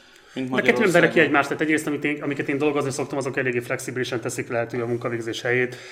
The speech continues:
Speaker 2: Tehát egy-egy színházi produkcióhoz vagy filmes produkcióhoz Európában bárhova el tudok menni, hogyha arról van szó. Egyébként volt is ilyenre példa az elmúlt fél évben.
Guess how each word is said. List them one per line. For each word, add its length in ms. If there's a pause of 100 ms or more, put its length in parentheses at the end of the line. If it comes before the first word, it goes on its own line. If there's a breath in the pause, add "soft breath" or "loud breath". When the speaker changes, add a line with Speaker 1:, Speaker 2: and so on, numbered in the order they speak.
(140 loud breath)
Speaker 2:
Tehát 160
egy-egy 180
színházi 340
produkcióhoz 480
vagy 80
filmes 280
produkcióhoz 500
Európában 500
bárhova 380
el 120
tudok 200
menni, 120
hogyha 240
arról 160
van 120
szó. 160
Egyébként 320
volt 200
is 120
ilyenre 200
példa 400 (340 loud breath)
az 140
elmúlt 300
fél 200
évben. 380